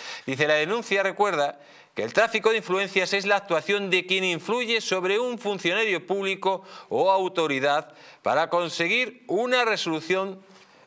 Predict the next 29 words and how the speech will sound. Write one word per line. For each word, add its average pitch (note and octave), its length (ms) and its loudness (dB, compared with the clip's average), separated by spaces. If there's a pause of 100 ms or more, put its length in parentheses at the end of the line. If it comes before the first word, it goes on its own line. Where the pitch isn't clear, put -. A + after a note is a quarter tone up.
(120)
para G#3 240 6
sí D#3 600 -4
o F3 320 -2
para F#3 400 4
sus F3+ 320 -4
intereses, F3 1040 -2 (360)
y B2+ 140 -6
será D#3 320 0
castigado C3+ 760 0 (220)
por E3 240 2
penas A#3+ 380 4
de G#3+ 100 2
prisión D3 460 -2
de A#2+ 100 0
seis D#3+ 220 -2
meses C3+ 440 -2 (120)
a G2 180 -4
dos A#2 300 -4 (280)
años. - 760 -6 (1120)
Dice F#3+ 240 -2
Sánchez, D3 380 -4
"Los D#3 260 -4
bulos, D3+ 800 -2 (240)
los E3+ 300 0
bulos, G3+ 680 -2
todo A#3 200 0
es E3+ 80 -8
un F#3+ 180 -4
bulo". C3 360 -4